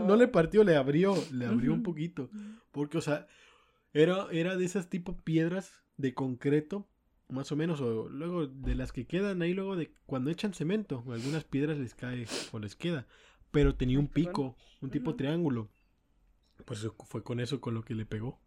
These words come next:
Speaker 1: <laughs> Pero sí se vio chistoso porque estaba así buscando y le vino a pegar acá la, la piedra. Sí, les, no, no fue chorros de sangre, no. O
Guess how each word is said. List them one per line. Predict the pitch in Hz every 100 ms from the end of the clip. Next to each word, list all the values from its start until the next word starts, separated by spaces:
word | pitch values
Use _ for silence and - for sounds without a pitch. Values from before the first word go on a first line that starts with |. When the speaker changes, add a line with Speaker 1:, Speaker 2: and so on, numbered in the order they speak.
| _
Speaker 1:
<laughs> | - -
Pero | 214
sí | - 180
se | -
vio | 139 151
chistoso | 151 175 175 147 151
porque | 131 120
estaba | 120 135 143
así | 147 147
buscando | 135 135 - 147 175 - - - 370 -
y | 190
le | 180 151
vino | 143 170 175
a |
pegar | 175 139 151
acá | 160 156 160
la, | 156 - 196
la | 214 175 -
piedra. | 160 190 180 226 - 220 - _ _ _ - - -
Sí, | - 151
les, | 165 151 170
no, | 165 208
no | 185 233
fue | 165 160 156 131
chorros | - 156 170 147
de | 127
sangre, | 143 165 120
no. | 156
O | 180